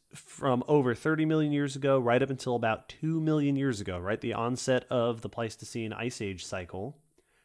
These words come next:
But, as is so often the case in paleontology, this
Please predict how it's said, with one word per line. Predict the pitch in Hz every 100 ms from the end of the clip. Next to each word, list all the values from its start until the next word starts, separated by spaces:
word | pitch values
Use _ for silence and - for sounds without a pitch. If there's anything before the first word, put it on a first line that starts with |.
| _
But, | 190 214 113 98 160 - - - _ _ _ _ _ _
as | 139 143 156
is | 147 131
so | - 135
often | 131 131 127
the | 123
case | 120 117 110
in | 107
paleontology, | 110 104 95 101 165 233 127 101 104 104 - _ _ _ _ _ _ _ 110 107
this | 147 156 -